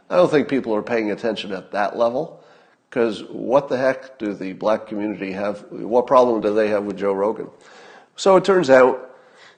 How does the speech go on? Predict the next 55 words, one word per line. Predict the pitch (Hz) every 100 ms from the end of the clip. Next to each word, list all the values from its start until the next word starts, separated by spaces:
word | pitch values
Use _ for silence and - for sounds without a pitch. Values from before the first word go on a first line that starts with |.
| -
you | -
know, | 101
he's | 98 107 -
a | 254 -
comedian | - 135 120 113 110 110
and | 110
provocative, | 104 117 101 104 95 101 101 95
and | 98
he's | 101
been | 104
around | 104 104 107 101
for | 107
a |
long | 101 101 98
time, | 101 95 95 92
so | -
you | 107
can | 92 113
dig | 98 104
through | - 107
his | 101 95
past | - 92 92 -
and | 92
you | 92
can | 104
find | 98 95 98 92
something | 98 101 95
to | 98
be | 98 101
offended | - 175 110 -
by. | - - _ _ _ _ _ _ _ _ _ -
But | 170 139 123 -
I | 127
don't | 120
think | 104 101
most | 104 98
of | 95
you | 92 95
are |
aware | 90 98 98
of | 98
it, | 98 -
and | 85 92
it's | 87
not | 104 92 87
real. | 98 92 90 - _ _ _
You | -
know, | 87
it's | -
just | - - - - 117
being | 123 117
provocative | - 110 117 117 - 107 101 95 - - _ _ -
and | 92
being | 98 98
offensive | 90 120 104 107 98 90